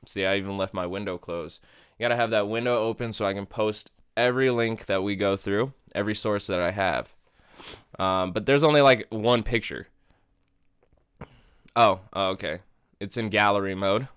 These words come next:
so it's not just one picture. There we are.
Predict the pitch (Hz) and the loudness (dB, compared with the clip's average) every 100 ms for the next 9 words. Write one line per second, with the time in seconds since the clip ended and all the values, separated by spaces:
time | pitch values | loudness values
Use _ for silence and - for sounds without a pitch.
0 | - 101 95 90 104 92 95 98 92 98 | -8 -4 -2 -2 -4 -4 -6 -8 -10 -8
1 | 90 - 117 - - - _ _ _ _ | -10 -8 -8 -10 -20 -20 _ _ _ _
2 | _ _ 92 92 92 101 117 | _ _ -6 -2 0 0 -2